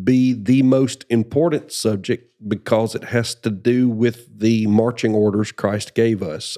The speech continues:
And to talk about it, I got two very special guests. I'm gonna let them introduce themselves. Jason, go first.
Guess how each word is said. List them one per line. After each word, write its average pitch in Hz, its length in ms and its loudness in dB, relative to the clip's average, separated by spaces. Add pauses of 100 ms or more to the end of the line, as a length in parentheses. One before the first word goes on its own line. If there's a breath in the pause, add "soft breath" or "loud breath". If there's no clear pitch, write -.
And 135 340 2 (320 loud breath)
to 147 60 -4
talk 196 240 4
about 156 140 4
it, 127 80 -2
I 131 60 -2
got 147 160 2
two 156 120 4
very 135 260 2
special 120 540 0 (440 soft breath)
guests. 151 340 4
I'm 147 100 2
gonna 139 100 4
let 135 140 0
them 123 200 2 (140)
introduce 123 480 2
themselves. 101 640 -2
Jason, 156 320 2
go 139 100 4
first. - 500 -6